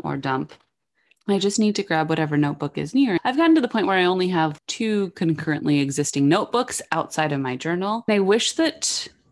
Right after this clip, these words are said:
I knew what things were going to be pertinent later on, so I knew what things were, when I did more of the random things, that they'd be useful in my journal. My journal's also small because I want it to be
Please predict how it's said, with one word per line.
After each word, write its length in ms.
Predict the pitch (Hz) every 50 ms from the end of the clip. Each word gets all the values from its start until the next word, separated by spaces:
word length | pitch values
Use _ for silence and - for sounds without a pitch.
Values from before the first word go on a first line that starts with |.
| _ _ _ _ _ _ _ _ _ _
I 220 | 214 214 208 208
knew 480 | 208 196 196 196 185 190 196 202 214 233
what 340 | 240 202 180 170 175 - -
things 520 | - - - 220 220 220 226 226 214 -
were 100 | 214 214
going 360 | 196 - 185 170 170 175 175
to 60 | 170 170
be 140 | 175 175
pertinent 680 | 165 - - - - - - - - - 196 - - -
later 280 | 175 170 165 160 156
on, 320 | 156 151 156 170 180 196 196
so 160 | - - 175
I 80 | 165
knew 240 | 160 156 156 151 156
what 180 | 160 - - -
things 380 | - 170 165 165 165 156 -
were, 280 | 165 160 156 151 151 156 156 - - - - - - _ _ _ _ _ _ _
when 240 | - 170 175 170 165
I 80 | 160
did 400 | 156 147 151 156 156 156 151 160
more 220 | 160 160 156 156 151
of 100 | 147 147
the 100 | 151 143
random 400 | 139 143 139 143 143 151 156 156
things, 300 | 151 165 165 165 165 160
that 140 | - 151 -
they'd 200 | 151 147 143 139
be 380 | 143 143 143 139 139 139 143 -
useful 460 | - 165 160 156 - - - 185 185
in 140 | 185 190 196
my 160 | 208 214 214
journal. 560 | 208 220 220 220 220 226 233 240 240 - - _ -
My 120 | 160 156
journal's 320 | 151 170 175 185 190 -
also 220 | 208 208 - - 233
small 460 | 226 - - 302 330 311 214 160 170
because 260 | 156 151 156 160 147
I 60 | 160
want 160 | 160 175 180 185
it 40 | -
to 40 | -
be 160 | 220 220